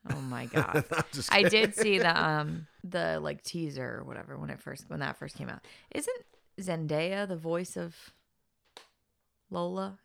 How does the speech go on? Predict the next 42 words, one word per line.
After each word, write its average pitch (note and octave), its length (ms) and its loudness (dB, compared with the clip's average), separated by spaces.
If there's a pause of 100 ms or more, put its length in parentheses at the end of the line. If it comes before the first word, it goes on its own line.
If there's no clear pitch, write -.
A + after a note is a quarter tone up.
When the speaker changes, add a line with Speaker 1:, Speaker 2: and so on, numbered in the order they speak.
Speaker 1:
Am E3 80 -6
I E3 120 -2
lying? B2+ 220 6
Speaker 2:
Um, - 20 2
she E3 160 2
sounded F#3+ 400 2
different, A2+ 340 0
so G2+ 200 -2
yeah, A2 200 0
it, G#2 80 -2
m-, A2 300 -6
it A2 40 -6
might A2+ 200 -6
be A2 100 -4
her. F#2 240 -4 (560)
She's C4 220 2
in, A#3 60 4
Speaker 1:
Also, D4+ 160 2
Speaker 2:
like, - 80 -4
everything G2 320 -4
now. F2 120 -2
Speaker 1:
side G3 360 4
note, A#3 240 0
a F#3 80 0
little G3 240 -2
correction F3+ 600 -4
for E3+ 180 -4
last F3 300 -2
week F3 260 -6
because D3+ 500 -8
I D3 120 -4
listened D3+ 500 -8 (880)
back D#3 380 -2
on F#3 160 -4
some F#3 180 -8
things. F#3+ 420 -6 (640)
I F#3 120 10
believe G3+ 460 0
Seth F#3 300 0
Rogen E3+ 480 0
is D3+ 300 -2
just - 480 -8